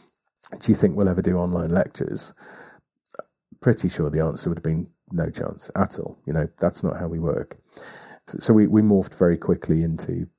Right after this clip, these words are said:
to an online world. We've continued it. So a lot of the branches around the U K and internationally provide online lectures, but hybrid, so you can turn up as well.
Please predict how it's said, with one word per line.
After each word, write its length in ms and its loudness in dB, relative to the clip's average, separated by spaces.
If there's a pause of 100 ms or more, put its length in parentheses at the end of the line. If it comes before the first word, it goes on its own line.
(120)
to 100 -4
an 80 -2
online 320 0
world. 360 4 (280)
We've 240 2
continued 580 2
it. 240 2
So 460 4 (400)
a 60 -2
lot 380 4
of 120 2
the 400 4
branches 640 2
around 280 0
the 80 0
U 160 2
K 280 -2
and 120 0
internationally 640 -4
provide 520 -2 (160)
online 360 -2
lectures, 640 -2 (140)
but 240 -4
hybrid, 500 -2
so 220 -4
you 240 -6
can 140 -2
turn 160 2
up 80 -4
as 120 -6
well. 240 4